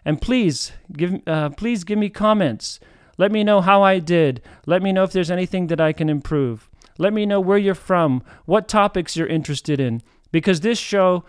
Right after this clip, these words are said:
and my life is dedicated to you.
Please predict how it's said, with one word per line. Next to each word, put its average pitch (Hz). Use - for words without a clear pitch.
and 151
my 165
life 170
is 156
dedicated 147
to 151
you. 135